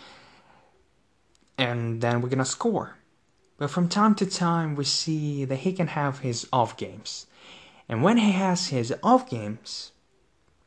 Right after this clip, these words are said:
goddamn, everything goes to shit.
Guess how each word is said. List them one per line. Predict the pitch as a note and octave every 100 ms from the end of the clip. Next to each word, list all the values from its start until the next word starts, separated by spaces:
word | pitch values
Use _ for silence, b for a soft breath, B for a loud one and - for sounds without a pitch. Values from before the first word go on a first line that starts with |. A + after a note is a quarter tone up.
| -
goddamn, | F3 G3 E3+ - D3 C3+ B2+ A#2+ _ _ _ _ _ _ _ _ -
everything | D3 C#3 C#3 B2+
goes | A#2+ A#2 A2+ A2+ - -
to | A2+
shit. | - - G#2+ F#2+